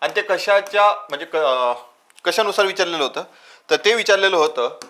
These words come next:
अनुच्छेद एकशे त्रेचाळीस क्लॉज वन.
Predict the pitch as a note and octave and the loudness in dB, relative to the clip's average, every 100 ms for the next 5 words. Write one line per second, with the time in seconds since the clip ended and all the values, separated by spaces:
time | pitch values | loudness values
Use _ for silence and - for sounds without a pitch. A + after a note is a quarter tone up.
0 | - _ C#3+ D#3 F#3+ - G#3 G#3 E3 E3 | -20 _ -2 -2 -4 -2 -2 -2 -8 -6
1 | - G3 F#3+ D#3 D3+ D3 D#3 A3 - - | -4 -4 -2 -4 2 0 0 -4 -8 -16
2 | _ _ C#3+ D#3 G3+ A#2 A#2 A2+ | _ _ -4 -2 -2 -8 -4 -4